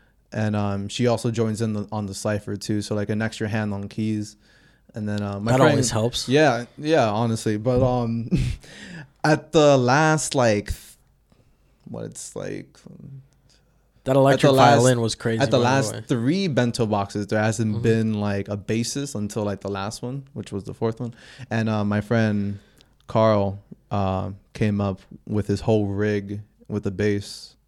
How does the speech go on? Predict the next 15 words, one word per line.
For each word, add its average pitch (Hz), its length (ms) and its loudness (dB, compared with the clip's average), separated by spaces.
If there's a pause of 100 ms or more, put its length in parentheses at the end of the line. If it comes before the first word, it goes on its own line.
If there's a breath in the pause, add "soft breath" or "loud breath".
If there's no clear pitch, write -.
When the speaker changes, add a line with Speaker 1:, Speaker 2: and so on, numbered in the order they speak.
(160)
Speaker 1:
and, 98 220 -4
uh, 98 200 -4
joined 98 400 -4
in, 101 140 -2
and 98 120 -4
that 101 140 -6
was 98 140 -8
great. 101 440 -8
Speaker 2:
Is 160 120 0
he - 80 4
gonna 139 180 4
Speaker 1:
<laughs> - 0 -
Speaker 2:
come 127 160 2
through 127 240 2
again 147 340 2